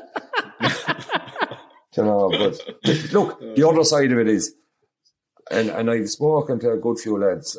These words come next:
about it. Like, back in our day, it was our hobby. Now it's their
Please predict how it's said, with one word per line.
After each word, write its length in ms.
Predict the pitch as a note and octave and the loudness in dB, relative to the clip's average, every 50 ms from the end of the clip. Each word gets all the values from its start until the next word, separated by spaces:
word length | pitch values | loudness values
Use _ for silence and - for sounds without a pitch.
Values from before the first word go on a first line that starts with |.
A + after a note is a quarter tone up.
| - | -14
about 360 | - D2+ D2+ E2 F#2 F#2 F2 D#2 | -12 -12 -8 -2 -2 -2 -2 -2
it. 120 | D2+ - _ - | -6 -12 _ -10
Like, 320 | G#2+ G#2+ A2+ A2 - - _ _ _ _ _ | -2 -2 -2 -2 -2 -10 _ _ _ _ _
back 220 | - B2+ C3+ - | -2 -2 -2 0
in 100 | C3 B2 | -2 -2
our 220 | B2+ C3 B2+ A2+ F#2+ | 0 2 2 0 0
day, 220 | G2 F#2 F2+ F2 - _ _ _ _ _ _ | 0 -2 -2 -4 -6 _ _ _ _ _ _
it 160 | - F#2+ F#2 | -14 -14 -10
was 140 | G2 G#2 F#2+ | -6 -2 0
our 220 | G2 F#2+ F#2 F2 F2+ | 2 2 2 0 -2
hobby. 320 | G2+ G2+ E2+ E2+ D#2 D2+ _ _ _ _ _ _ _ _ _ _ _ _ _ _ _ _ _ _ _ _ _ _ _ _ _ _ _ | -4 -4 -4 -6 -12 -14 _ _ _ _ _ _ _ _ _ _ _ _ _ _ _ _ _ _ _ _ _ _ _ _ _ _ _
Now 280 | - G2+ G2+ G2+ F#2+ F#2 | 0 2 2 4 4 2
it's 180 | F2+ F2+ - - | 0 -2 -4 -2
their 100 | - | 0